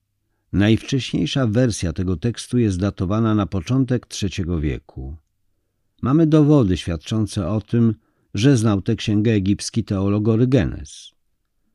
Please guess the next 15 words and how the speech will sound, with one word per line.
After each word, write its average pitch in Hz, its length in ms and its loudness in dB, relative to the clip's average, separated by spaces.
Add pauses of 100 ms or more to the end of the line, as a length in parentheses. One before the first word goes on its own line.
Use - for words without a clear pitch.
(180)
Jego 151 300 2
przedstawienie 120 680 0
tego, 131 260 0
co 110 120 -4
się 98 200 -2
dzieje 117 320 0
z 92 120 -2
duszą 127 380 0
po 92 120 -4
śmierci, 117 760 -2 (260)
jest 123 240 2
bardzo 117 380 0
podobne 101 600 0
do 82 220 -2
opisu 98 500 -4